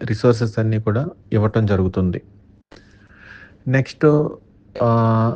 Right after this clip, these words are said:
రాశికి భావానికి తేడా ఏంటో తెలుసుకుందాం. భావం అంటే ఏదన్నా ఒక పర్టిక్యులర్ విషయాన్ని చూపిస్తది. రాశి అంటే ఆ విషయానికి సంబంధించినటువంటి పరిస్థితిని చూపిస్తుంది.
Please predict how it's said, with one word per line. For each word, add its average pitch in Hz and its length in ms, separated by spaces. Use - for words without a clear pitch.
రాశికి 151 840
భావానికి 120 680
తేడా 127 240
ఏంటో 123 280
తెలుసుకుందాం. 104 640
భావం 131 420
అంటే 147 320
ఏదన్నా 139 360
ఒక 117 380
పర్టిక్యులర్ 127 480
విషయాన్ని 113 500
చూపిస్తది. 95 480
రాశి 135 400
అంటే 147 380
ఆ 117 140
విషయానికి 135 520
సంబంధించినటువంటి 127 1160
పరిస్థితిని 135 520
చూపిస్తుంది. 101 520